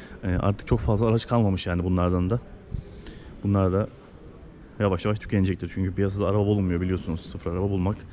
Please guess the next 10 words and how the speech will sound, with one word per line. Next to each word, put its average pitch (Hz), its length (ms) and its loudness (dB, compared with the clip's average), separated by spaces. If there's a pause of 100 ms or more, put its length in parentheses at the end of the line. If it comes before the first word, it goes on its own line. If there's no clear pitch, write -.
(520)
epey 98 240 4
zor. 101 200 4 (640)
Baktığımızda 139 720 4 (260)
ya 127 140 2 (160)
şu - 120 -8
detay 151 300 0
bana 135 160 4
çok 117 180 0
güzel 101 240 4
geliyor. 95 380 2